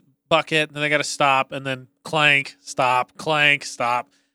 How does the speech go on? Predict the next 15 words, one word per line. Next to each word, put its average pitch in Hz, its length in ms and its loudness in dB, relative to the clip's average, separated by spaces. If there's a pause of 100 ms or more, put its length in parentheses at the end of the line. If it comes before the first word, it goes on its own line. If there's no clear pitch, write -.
(100)
And 156 60 -2
they 185 60 0
just 185 120 -6
couldn't 233 200 -4
put 247 180 0
one 226 140 0
down, 220 260 2
and 185 80 0
they 226 80 2
got 254 260 2
good 233 180 0
looks. 247 520 -2
Uh, 185 240 4
there's 190 240 -4
several 220 560 0